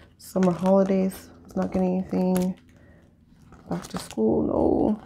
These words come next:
Costco. House, no. Christmas, yes, Christmas is getting fifty dollars. So Christmas has fifty, one, fifty-two, fifty-three.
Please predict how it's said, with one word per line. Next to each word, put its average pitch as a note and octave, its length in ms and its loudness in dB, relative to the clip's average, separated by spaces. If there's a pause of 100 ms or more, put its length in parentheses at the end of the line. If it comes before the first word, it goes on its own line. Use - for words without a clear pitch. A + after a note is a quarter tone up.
(120)
Costco. G#3+ 840 -6 (880)
House, A3 360 -4
no. E3+ 400 0 (240)
Christmas, - 920 -2 (460)
yes, - 420 -4
Christmas G3 400 -2
is F#3 100 -8
getting F3 340 0
fifty - 360 -4
dollars. G#3 560 0 (3500)
So - 140 -2
Christmas F#3+ 340 0
has F3 200 2
fifty, G3 520 2
one, G#3 460 2
fifty-two, G#3+ 920 0
fifty-three. - 840 -4